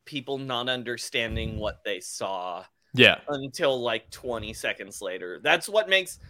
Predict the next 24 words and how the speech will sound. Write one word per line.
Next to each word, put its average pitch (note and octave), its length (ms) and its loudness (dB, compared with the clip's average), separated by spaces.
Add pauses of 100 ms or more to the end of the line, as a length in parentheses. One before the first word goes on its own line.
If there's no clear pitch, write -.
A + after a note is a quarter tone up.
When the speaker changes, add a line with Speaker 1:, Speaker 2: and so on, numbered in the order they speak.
(460)
Speaker 1:
an, F3+ 280 8
a F3 80 4
secretly B3 840 0
underrated D3+ 800 2
dunk A2+ 260 -2
contest G2+ 600 -8
dunk G2 360 -10
is A#2+ 200 -8
the A2+ 140 -8
Dwight A2 420 -2
Howard A2 400 0
sticker. - 720 -8 (340)
Speaker 2:
Yes! C4+ 680 12
Speaker 1:
Um, A#2+ 260 2
Speaker 2:
I E3 40 2
love C#4 280 12
that G3+ 180 10
one. A2 320 8 (160)
Speaker 1:
yeah. B2 120 6
Speaker 2:
Great. A#3+ 320 6
Speaker 1:
And F3 360 10
Speaker 2:
Yeah. A#2+ 120 4
Speaker 1:
also G#3 440 10
the D#3 260 6